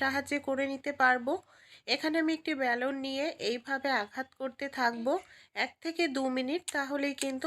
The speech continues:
মশলাটা রেডি হয়ে যাবে। আর যদি গুঁড়ো মশলা করতে চান, তাহলে জিরা বা ধনিয়া, লঙ্কা, শুকনো লঙ্কা হালকা একটু কড়াইতে ভেজে নেবেন। তারপর বোতলের মধ্যে দিয়ে এইভাবে হালকা করে বাড়ি দিলেই দেখবেন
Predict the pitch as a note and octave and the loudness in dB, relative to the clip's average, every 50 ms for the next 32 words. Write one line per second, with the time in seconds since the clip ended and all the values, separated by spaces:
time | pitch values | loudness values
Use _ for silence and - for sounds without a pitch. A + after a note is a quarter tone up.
0 | E4 D#4+ C#4 A3 G#3+ - - - D#4+ E4 E4 - E4+ E4 D4 B3+ A#3 A3 A3+ G#3+ | 0 0 0 -2 -2 -2 -2 -2 -2 0 0 0 2 4 4 2 2 2 0 0
1 | G#3 G3+ G3 F#3 F3 F3 - - - - - - _ _ _ _ _ _ _ _ | -2 -2 -2 -4 -4 -6 -6 -8 -8 -10 -14 -20 _ _ _ _ _ _ _ _
2 | - B3+ D4 D4 C#4 - E4 E4+ F4+ D4 A#3+ B3 C4 B3+ C#4 C#4+ C4+ D4 D4+ D4 | -2 0 0 2 2 2 4 4 4 4 2 0 0 0 0 0 0 -2 -2 -2
3 | - E4 E4 D#4+ D#4+ - D4+ D4+ - - D#4+ D#4+ - - D#4 E4 F#4 - - _ | 0 0 0 0 0 -2 -6 -6 -6 -8 -8 -4 0 2 2 2 2 -2 -6 _
4 | - C4 C4 B3+ C#4 C4 C#4 C4+ A#3 - B3 A#3+ A#3+ A#3+ A#3+ A#3+ A#3+ A#3 A#3+ A#3+ | -10 -8 -6 -4 -4 -2 -2 -4 -4 -4 -2 0 2 4 4 4 4 2 0 0
5 | A#3 A3+ A3+ A3+ A3 A3 A3+ A3+ A3+ A3 A3 G#3+ A3 A#3 A#3 A#3 A3 A3+ A#3+ A3+ | -2 -4 -4 -4 -2 0 0 0 0 0 0 -2 -2 0 2 2 2 2 0 -4
6 | - A3 A3+ A#3 A3+ - C4+ B3+ - B3 A#3+ A#3 A3+ A3+ A3+ A3 A3+ A#3 A#3 A#3 | -4 -4 -4 -2 -2 -4 -4 -4 -6 -6 -4 -2 -2 -4 -4 -2 -2 -2 0 0
7 | A#3+ B3 A#3+ C4 C4+ C4 - C#4+ F#3+ - A#3 A3 A3 A3+ A#3 - C4+ C4 B3 A#3+ | 0 0 0 -2 -4 -4 -6 -10 -10 -6 -4 -2 -2 -2 -2 -4 -4 -4 -2 -2
8 | B3 A#3 - B3 B3+ B3+ C4+ C4 B3 D4 F4+ G4 - _ - - - - - _ | -2 0 0 0 2 2 2 2 4 2 2 2 -2 _ -20 -20 -20 -20 -20 _
9 | _ D#4 D4+ D#4 D#4 E4+ E4 E4 C#4 C4+ C#4 C4+ C#4 C#4+ C#4+ D4+ D4+ D4 C#4+ D4 | _ 2 2 4 4 4 4 4 4 2 0 0 2 2 2 2 2 2 0 -2
10 | C#4+ C#4+ D4+ D#4 - - C4+ C#4 D#4 - - - B3+ C4 C4 C#4 C#4+ C#4 D4 C#4+ | -2 0 -2 -2 0 0 0 0 0 0 0 0 -2 -2 -2 0 0 2 2 2
11 | C#4 C4 B3 B3 A#3+ C4 C4+ C4 - C#4+ D4+ D4 B3+ - A3+ G#3 A3 C4 C#4 - | 2 2 2 2 2 0 -2 -2 -2 -4 -6 -4 -4 -2 -2 -2 -2 -2 2 2
12 | F4 D#4+ B3+ B3+ D4+ E4 - _ - - - _ _ - B3+ D#4 E4+ D#4 C4+ C4 | 4 4 4 4 2 0 -4 _ -20 -20 -20 _ _ -6 -2 -2 -2 0 0 2
13 | C#4 C#4+ | 2 2